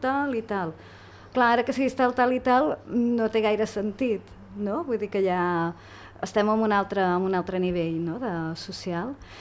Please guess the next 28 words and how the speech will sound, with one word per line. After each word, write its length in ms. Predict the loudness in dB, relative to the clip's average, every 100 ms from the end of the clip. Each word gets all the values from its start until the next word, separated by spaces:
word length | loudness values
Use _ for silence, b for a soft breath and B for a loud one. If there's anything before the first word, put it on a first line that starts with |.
| B
I 100 | 2
el 80 | 2
que 100 | 2
també 200 | 2 2
és 100 | 4
interessant 600 | 2 2 0 0 2 4
és 100 | 4 2
el 80 |
tema 220 | 2 2 2
que 120 | 2
ell 140 | 2 2
parla 260 | 0 2
de 80 | 2
la 100 | 2
democràcia, 600 | 2 0 -2 -2 -2 -2
com 200 | 2 2
la 100 | 4
democràcia, 720 | 2 -2 0 0 0 -2 -2 -4 -10 -10
saps, 260 | -4 2
jo 140 | 4 4
en 80 | 4
si 180 | 0 2
mateixa, 460 | 2 2 0 0
com 160 | -2 -2
a 40 |
sistema, 680 | -4 -8 -4 0 2 2 -2 B B B B 0
pot 240 | 2 2
afavorir, 680 | 0 0 4 4 4 0